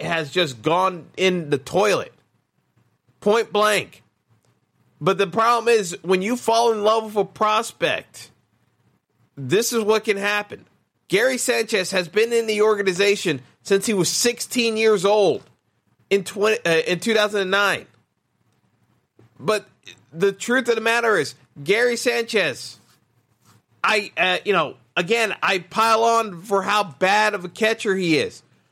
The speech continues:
But part of the problem is that the enabling of Yankees management, and I put this one squarely on Yankees management, when he was growing as a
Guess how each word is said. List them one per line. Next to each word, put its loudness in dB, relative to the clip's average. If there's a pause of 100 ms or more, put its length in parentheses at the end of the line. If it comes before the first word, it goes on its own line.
(160)
But 0
part 2
of 2
the 2
problem 2 (460)
is 2
that 0
the 0
enabling 0
of 2
Yankees -2
management, -2 (100)
and -2
I -2
put -2
this -2
one 0
squarely 2
on 0
Yankees -2
management, -2 (840)
when 2
he 0
was 2
growing 2
as 0
a -2